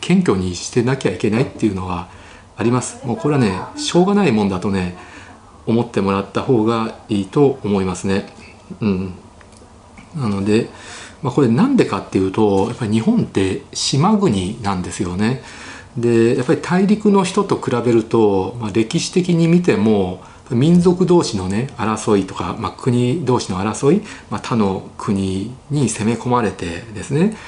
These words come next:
まあ、男を皆殺しにされたりとか、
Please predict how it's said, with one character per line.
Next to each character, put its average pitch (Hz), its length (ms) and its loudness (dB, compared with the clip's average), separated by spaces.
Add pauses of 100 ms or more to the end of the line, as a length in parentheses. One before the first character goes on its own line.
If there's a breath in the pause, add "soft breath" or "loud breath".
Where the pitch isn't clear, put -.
(200 loud breath)
ま 107 80 -4
あ、 - 20 -2
男 98 320 0
を 92 60 0
皆 95 240 -4
殺 127 240 2
し - 120 -4
に 110 120 2
さ 113 100 -6
れ 104 100 0
た 92 140 -6
り 87 80 -8
と 87 80 -10
か、 - 320 -10